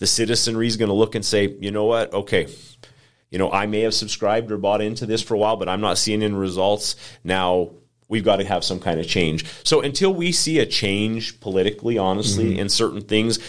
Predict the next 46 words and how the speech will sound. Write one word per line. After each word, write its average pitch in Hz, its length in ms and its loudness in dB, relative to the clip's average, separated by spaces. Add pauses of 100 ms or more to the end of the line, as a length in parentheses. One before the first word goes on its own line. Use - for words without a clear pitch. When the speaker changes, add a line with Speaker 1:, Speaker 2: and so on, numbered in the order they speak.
(160)
Speaker 1:
I 107 60 2
don't 113 180 0
think, 120 300 -4
you 101 140 -2
know, 101 100 0
we're 104 200 2
gonna 107 180 0
see, 131 200 0
you 95 160 -2
know, 92 180 0
we 98 180 2
went 104 260 0
from 92 500 0 (220)
seeing 110 240 2
an 98 140 0
economy 107 560 0
that 82 100 0
was 87 140 -2
flying 104 340 0
through 104 140 -4
the 95 80 -4
charts. 110 280 0
And 156 100 -2
of 143 80 -4
course, 151 300 2
you 135 60 -4
know, 123 100 2
we 110 160 0
can 110 160 -4
call 101 240 0
covid 98 400 -2
the 95 100 0
wet 98 240 2
blanket, 95 360 -2
whatever 87 400 0
it 82 80 0
Speaker 2:
Yeah. 87 80 4
Speaker 1:
is. 82 180 0 (300)
But, 113 240 4 (160)
you 113 100 -4
know, 107 160 2
we 113 260 -2
saw 127 240 2
how 107 200 -2
things 87 380 -4
were 60 180 -4